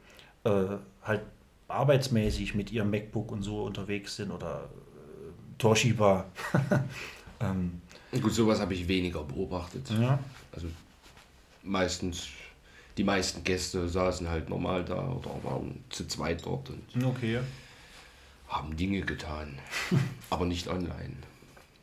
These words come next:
Speaker 2: Maximal über das Smartphone.
Speaker 1: Ja, ja. Das Smartphone.
Speaker 2: Mhm. Ansonsten, die Stadt ist sehr sauber.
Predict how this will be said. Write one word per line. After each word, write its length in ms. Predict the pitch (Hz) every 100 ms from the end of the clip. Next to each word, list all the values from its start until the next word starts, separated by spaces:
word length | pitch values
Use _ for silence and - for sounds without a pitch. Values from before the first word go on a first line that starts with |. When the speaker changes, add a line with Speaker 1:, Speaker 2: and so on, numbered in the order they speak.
| - - - -
Speaker 2:
Maximal 520 | 87 87 - 98 104
über 140 | 107 117
das 160 | 104 -
Smartphone. 600 | 123 110 - 117 117 117 - -
Speaker 1:
Ja, 340 | 127 117 110 110
ja. 300 | 107 110 113 - - - - - - - - - - - - _
Das 240 | 107 -
Smartphone. 1120 | - 101 95 110 123 120 - 117 123 117 92 85 -
Speaker 2:
Mhm. 540 | - 135 - 120 220 - - - - - - - - - - - -
Ansonsten, 840 | 95 90 98 104 - 98 92 82
die 120 | 92
Stadt 560 | - - 80 82 - -
ist 400 | 87 80 - - -
sehr 420 | 82 - 80 87
sauber. 560 | 85 87 92 92 92